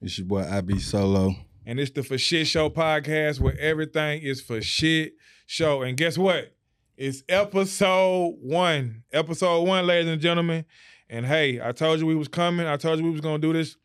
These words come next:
Speaker 2: last year, and it's twenty twenty-four. And guess what? We here, so shit. Let's, let's start this shit off. Let's start this shit off, big dog. What we got?
Speaker 1: First, let's talk about Michael Penix.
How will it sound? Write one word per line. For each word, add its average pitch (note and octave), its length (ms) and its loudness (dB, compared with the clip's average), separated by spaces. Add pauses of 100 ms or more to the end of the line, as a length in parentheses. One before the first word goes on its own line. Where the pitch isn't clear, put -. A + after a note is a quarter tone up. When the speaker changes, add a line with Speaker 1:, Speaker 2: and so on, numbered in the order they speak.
(280)
Speaker 2:
last E3+ 400 2
year, E3+ 140 4
and D3 80 2
it's C#3 160 -4
twenty F#3 260 0
twenty-four. G3+ 720 2 (320)
And C3 140 -8
guess D#3+ 200 2
what? D3 280 0 (800)
We C3+ 140 0
here, D3+ 220 2
so A#2+ 360 -2 (440)
shit. G2+ 560 -8
Let's, A#2 240 -12
let's A#2+ 180 -8
start C#3 280 -6
this D3+ 120 -6
shit F3 180 0
off. D#3 160 0
Let's C#3+ 160 0
start D#3 260 -2
this D#3 140 -6
shit D#3+ 100 -4
off, B2+ 160 -2
big A#2+ 140 -8
dog. A#2+ 200 -4
What C#3+ 120 0
we D3 100 -2
got? C#3+ 220 0 (1200)
Speaker 1:
First, C3+ 220 4
let's A2+ 120 0
talk A2 160 2
about F#2+ 200 0
Michael F#2 300 -4
Penix. - 560 -14